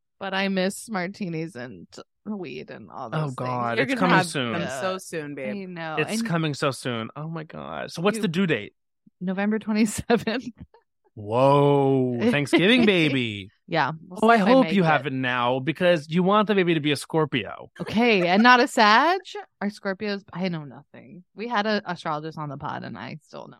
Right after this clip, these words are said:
Speaker 1: nothing.
Speaker 2: Bowen's a Scorpio.
Speaker 1: Oh, well, I
Speaker 2: To
Speaker 1: would
Speaker 2: give
Speaker 1: love
Speaker 2: you an
Speaker 1: for it to
Speaker 2: idea.
Speaker 1: be Bowen. I'd love
Speaker 2: Bowen's a Scorpio. Sudi Green is a Scorpio. There's a lot of really powerful Scorpios.
Speaker 1: Mm.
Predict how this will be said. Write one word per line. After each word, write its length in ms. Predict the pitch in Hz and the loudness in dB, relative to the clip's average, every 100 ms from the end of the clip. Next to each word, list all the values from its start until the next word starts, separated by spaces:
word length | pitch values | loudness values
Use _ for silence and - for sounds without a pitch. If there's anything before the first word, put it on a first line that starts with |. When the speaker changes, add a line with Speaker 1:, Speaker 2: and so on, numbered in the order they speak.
| 71 | _
Speaker 1:
nothing. 360 | - - _ _ _ _ - 311 | -20 -20 _ _ _ _ -20 -6
Speaker 2:
Bowen's 760 | 123 160 147 _ _ 160 151 135 | 2 2 2 _ _ -4 -4 -4
a 40 | |
Scorpio. 540 | - 120 104 76 57 - _ _ _ _ - | -6 -8 -6 -10 -12 -14 _ _ _ _ -6
Speaker 1:
Oh, 200 | 190 - _ _ _ | -4 -6 _ _ _
well, 180 | 180 165 | -4 -2
I 40 | |
Speaker 2:
To 60 | 156 | -2
Speaker 1:
would 60 | 139 | 0
Speaker 2:
give 60 | |
Speaker 1:
love 60 | 135 | 2
Speaker 2:
you 40 | |
an 60 | 123 | 2
Speaker 1:
for 60 | 120 | 0
it 60 | |
to 60 | 110 | -2
Speaker 2:
idea. 80 | 95 | -6
Speaker 1:
be 60 | 156 | -6
Bowen. 540 | 151 320 147 156 247 - - | -4 -4 -4 -8 -12 -14 -6
I'd 120 | 127 | 2
love 140 | 151 | 4
Speaker 2:
Bowen's 180 | 170 196 | 4 2
a 40 | 233 | -2
Scorpio. 600 | 233 214 208 208 202 190 | 0 0 4 4 4 2
Sudi 300 | - 185 165 | -2 -2 -2
Green 320 | 135 151 156 | -2 -2 0
is 120 | 156 156 | -2 -6
a 60 | |
Scorpio. 800 | 156 - 156 151 139 131 127 131 _ | -8 -4 -4 -2 -2 0 -4 -6 _
There's 180 | 185 185 | 2 6
a 60 | 214 | 6
lot 240 | 170 156 | 6 6
of 60 | 143 | 6
really 180 | 143 | 4
powerful 420 | 127 131 117 - 113 | 4 2 2 0 -8
Scorpios. 440 | - 113 113 | -6 -4 -4
Speaker 1:
Mm. 60 | 113 | -6